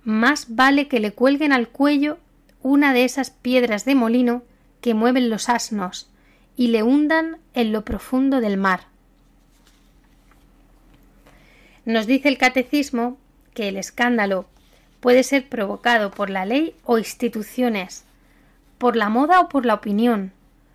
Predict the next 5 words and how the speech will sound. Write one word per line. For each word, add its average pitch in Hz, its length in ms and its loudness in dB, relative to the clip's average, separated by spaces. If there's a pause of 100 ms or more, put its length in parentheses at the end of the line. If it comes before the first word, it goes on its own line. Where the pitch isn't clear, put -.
(260)
cuando 226 300 2
se 226 180 -6
degradan 240 420 0
las 254 140 0
costumbres 220 840 -4